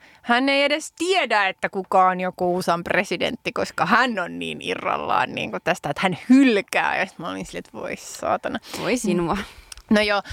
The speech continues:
Speaker 1: mut sen, niinku, myös liittyi siihen ei oo siinä mekkoon, niinku,
Speaker 2: Ai
Speaker 1: tää.
Speaker 2: niin, se ei oo siinä
Speaker 1: Et,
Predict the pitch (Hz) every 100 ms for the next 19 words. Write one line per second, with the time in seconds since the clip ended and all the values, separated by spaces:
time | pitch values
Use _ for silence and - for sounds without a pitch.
0 | - 214 208 226 226 226 240 254 294 294
1 | 262 262 - 226 214 202 208 - 226 233
2 | 190 190 196 180 185 185 - - - -
3 | 156 196 - - - 175 175 202 175 175
4 | 175 208 196 202 196 196